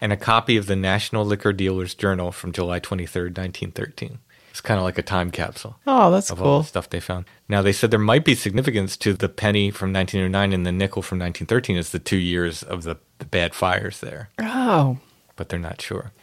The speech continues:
Speaker 2: And this was just accidental, like, no one knew this was there.
Speaker 1: No
Speaker 2: There
Speaker 1: one
Speaker 2: was
Speaker 1: knew
Speaker 2: no
Speaker 1: it was there. They
Speaker 2: Oh,
Speaker 1: just,
Speaker 2: that's
Speaker 1: as
Speaker 2: so
Speaker 1: they're,
Speaker 2: cool.
Speaker 1: as they're knocking down the building, they found that.
Speaker 2: And where are those contents now?
Speaker 1: Your guess is as good as mine. I don't know. Does Glen Rock have any kind of historical society?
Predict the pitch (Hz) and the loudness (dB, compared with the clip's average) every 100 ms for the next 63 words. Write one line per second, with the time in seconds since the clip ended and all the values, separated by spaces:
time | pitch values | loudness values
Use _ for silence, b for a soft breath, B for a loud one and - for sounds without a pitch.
0 | - 208 214 - 180 170 160 - 147 147 | 6 8 8 6 4 4 4 4 4 2
1 | 156 160 160 139 123 135 135 131 131 123 | 4 6 8 6 6 4 6 6 4 2
2 | - 131 - 131 131 113 113 104 107 101 | -2 -6 2 4 6 6 6 4 4 2
3 | 101 104 104 95 240 240 226 220 - 196 | 2 4 4 6 6 8 8 6 4 2
4 | - 196 98 98 92 92 - 87 90 87 | 2 0 2 0 2 2 0 -2 -2 -4
5 | 92 92 87 82 92 90 87 214 226 240 | -6 -6 -6 -6 -6 -6 0 4 8 8
6 | 262 196 135 - 139 135 131 - - - | 8 6 4 4 2 2 -2 -2 -2 -4
7 | - _ _ _ - 104 87 85 90 104 | -8 _ _ _ -10 -6 -4 -2 -2 -2
8 | 90 90 87 104 98 98 98 107 113 98 | -4 -4 4 4 4 4 4 6 6 4
9 | 98 95 98 92 - 101 107 104 107 101 | 2 2 -2 -2 2 4 4 2 0 2
10 | 107 104 107 101 98 - - 104 - 104 | 0 0 -2 -2 -4 -6 -4 -4 -2 -6
11 | 101 - - 101 101 110 120 | -6 -10 -12 -4 -2 -2 -6